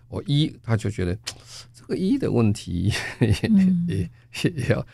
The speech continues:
Speaker 1: 也要解决。好了，当你解决一的问题的时候，你就会发现说，啊，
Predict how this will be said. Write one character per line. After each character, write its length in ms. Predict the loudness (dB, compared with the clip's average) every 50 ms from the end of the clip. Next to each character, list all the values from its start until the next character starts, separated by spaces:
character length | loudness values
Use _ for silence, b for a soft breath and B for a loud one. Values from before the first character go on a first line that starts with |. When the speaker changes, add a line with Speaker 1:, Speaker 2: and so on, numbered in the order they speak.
| B B B B
Speaker 1:
也 160 | B 0 2
要 160 | 4 4 4 2
解 260 | 0 -4 -6 -6 -6
决。 260 | -8 -8 -8 -8 -8 -10 b b b b b b b
好 80 | 4
了， 140 | 6 6 4 b b b b
当 180 | 2 2 2
你 140 | 4 2 2
解 220 | 2 2 0 0
决 140 | 2 2 0 -2
一 260 | -2 -4 -2 -2 0
的 140 | 0 0 2
问 180 | 2 0 0
题 140 | 0 -2 -4
的 100 | -4 -4
时 80 | -2 -2
候， 120 | 0 0
你 140 | 0 -2 -2
就 200 | -2 -2 -2 -2
会 100 | -2 -4
发 220 | -4 -2 -2 -2
现 200 | 0 0 -2 -2
说， 280 | -2 -2 -4 -4 -4 -6 b b b b b b b b b b b _ _ _ _ _ _ _ _ _ _ -18 -10
啊， 280 | -6 -6 -6 -6 -10